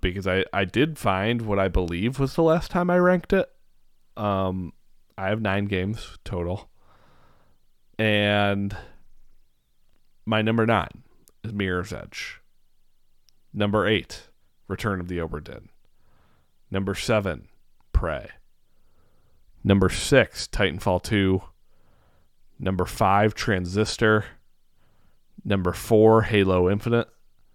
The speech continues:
Number three, Psychonauts. Number two, Control.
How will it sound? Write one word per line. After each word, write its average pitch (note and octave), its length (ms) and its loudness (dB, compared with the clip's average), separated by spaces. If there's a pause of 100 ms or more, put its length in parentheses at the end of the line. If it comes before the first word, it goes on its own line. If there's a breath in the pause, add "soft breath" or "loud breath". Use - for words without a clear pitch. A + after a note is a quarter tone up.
(960)
Number F#2+ 280 0
three, A#2 460 2
Psychonauts. G2 1160 2 (1300)
Number G2+ 340 0
two, B2 420 4
Control. G2 800 2